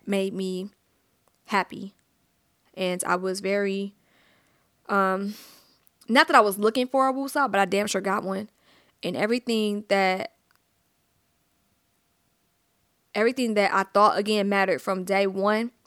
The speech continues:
day one period of my ability to even remember a day one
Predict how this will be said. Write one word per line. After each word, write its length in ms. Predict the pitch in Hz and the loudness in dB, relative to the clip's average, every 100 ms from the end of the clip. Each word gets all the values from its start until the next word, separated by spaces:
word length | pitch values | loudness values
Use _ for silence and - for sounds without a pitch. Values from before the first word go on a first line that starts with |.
| _ _ _ _ _ - | _ _ _ _ _ 2
day 200 | 202 214 | 6 6
one 220 | 220 202 | 4 -2
period 540 | - 233 208 175 - - _ _ - | -6 -6 -4 -4 -6 -12 _ _ -8
of 140 | 190 | -4
my 340 | 202 196 202 202 | 2 6 6 4
ability 380 | 190 208 208 208 | 0 2 2 0
to 120 | - | -4
even 460 | 208 202 190 180 196 _ _ _ _ - | -6 -4 -4 -6 -10 _ _ _ _ -10
remember 560 | 202 208 214 247 202 190 | -2 2 4 2 2 0
a 60 | 190 | -2
day 200 | 190 185 | 0 -2
one 320 | 175 190 196 | -4 -8 -12